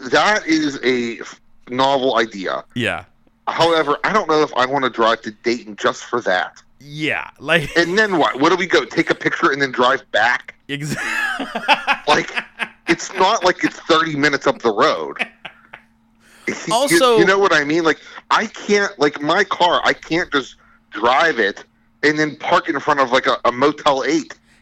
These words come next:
Speaker 2: Yeah, th-, this is the issue.
Speaker 1: Or
Speaker 2: You,
Speaker 1: whatever it's called.
Speaker 2: you'd be driving your Countach to Dayton, Ohio. Like, I could see maybe putting it on a trailer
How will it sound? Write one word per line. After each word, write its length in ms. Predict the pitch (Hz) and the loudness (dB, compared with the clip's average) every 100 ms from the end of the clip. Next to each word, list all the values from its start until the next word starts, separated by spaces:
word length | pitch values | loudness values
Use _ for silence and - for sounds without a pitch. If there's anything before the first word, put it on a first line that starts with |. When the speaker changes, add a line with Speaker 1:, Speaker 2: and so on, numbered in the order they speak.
| 170 | -4
Speaker 2:
Yeah, 120 | 202 | -4
th-, 180 | 180 190 | -4 -10
this 300 | 165 233 220 | -6 -6 -6
is 100 | 170 | -10
the 160 | 202 | -8
issue. 480 | 247 - 123 98 87 - _ 117 | -8 -8 -8 -10 -12 -16 _ -6
Speaker 1:
Or 80 | 135 | 0
Speaker 2:
You, 60 | 135 | 2
Speaker 1:
whatever 440 | 143 135 127 123 | 2 2 2 2
it's 160 | 123 - | 0 -2
called. 340 | - 107 90 107 | 0 0 0 -4
Speaker 2:
you'd 420 | 143 185 233 180 | -8 -6 -6 -6
be 160 | 208 | -10
driving 800 | 185 135 165 170 170 147 139 127 - | -10 -6 -2 -2 -4 -6 -10 -10 -8
your 180 | 123 123 | -6 -6
Countach 840 | - 180 196 - 120 107 - - - _ _ _ _ _ | -6 -8 -8 -8 -6 -6 -8 -16 -18 _ _ _ _ _
to 460 | - - 202 196 143 | -2 0 0 -6 -8
Dayton, 400 | 131 156 139 127 | -8 -8 -6 -8
Ohio. 720 | 107 95 175 135 64 50 - _ _ - - | -8 -8 -8 -8 -8 -14 -20 _ _ -20 -6
Like, 160 | 180 185 | -6 -4
I 160 | 190 262 | -2 -4
could 200 | - 214 | -4 -10
see 300 | - 202 185 | -10 -8 -8
maybe 340 | 156 147 139 | -6 -6 -8
putting 320 | 120 - 151 | -8 -8 -6
it 80 | 127 | -6
on 160 | 117 107 | -6 -8
a 60 | |
trailer 720 | 90 - 104 143 226 98 90 | -8 -8 -4 -4 -4 -6 -10